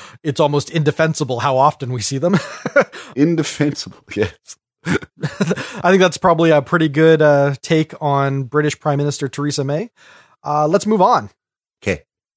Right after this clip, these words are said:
Speaker 1: Uh, we get a second feature. Leslie and Mikey Day are back as the Duncans, a married couple that have tried every position in the Kama Sutra, as well as a few of their very own signature positions.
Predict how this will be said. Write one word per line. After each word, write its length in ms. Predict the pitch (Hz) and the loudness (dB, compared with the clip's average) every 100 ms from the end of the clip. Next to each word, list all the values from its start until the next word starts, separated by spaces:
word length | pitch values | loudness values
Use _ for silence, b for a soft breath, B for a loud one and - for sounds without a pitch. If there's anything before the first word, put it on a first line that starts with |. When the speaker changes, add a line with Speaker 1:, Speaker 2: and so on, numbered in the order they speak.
| _ | _
Speaker 1:
Uh, 180 | - 123 | -8 -4
we 80 | 131 | 0
get 120 | 165 | 2
a 40 | 175 | 2
second 340 | - 196 220 | 2 2 0
feature. 460 | - 143 139 233 302 | -2 -2 0 -4 -6
Leslie 500 | 139 147 202 202 220 | -2 2 4 4 2
and 120 | 196 151 | 2 2
Mikey 260 | 170 170 | 0 -2
Day 220 | 147 170 | 0 2
are 100 | 180 | 2
back 340 | 135 151 170 170 | 2 2 0 0
as 160 | 165 | -4
the 100 | 127 | -2
Duncans, 640 | 139 117 160 - 117 101 95 | -4 -2 -2 -2 -6 -8 -10
a 60 | |
married 320 | 110 135 170 - | -6 0 -2 0
couple 380 | 165 - 180 165 | -4 -2 -4 -2
that 120 | 127 | -4
have 120 | 110 | -4
tried 260 | - 131 127 | -4 -2 0
every 220 | 165 180 | 0 -2
position 420 | - 135 165 - | -2 -2 -2 -4
in 100 | 143 | -4
the 80 | 120 | -6
Kama 280 | - 160 165 | -4 -2 0
Sutra, 500 | - 165 - 165 160 b b b b | -2 -4 0 2 0 b b b b
as 160 | 147 165 | -2 0
well 160 | 247 | 2
as 100 | 214 | 2
a 60 | 190 | 0
few 200 | - 196 | 2 2
of 120 | 170 | 4
their 200 | 175 156 | 2 0
very 320 | 143 139 196 202 | -2 0 2 2
own 220 | 151 170 | 0 0
signature 480 | - 156 151 151 151 | -2 -2 -4 -2 -4
positions. 680 | - 127 127 107 95 - | -2 -2 -4 -8 -12 -12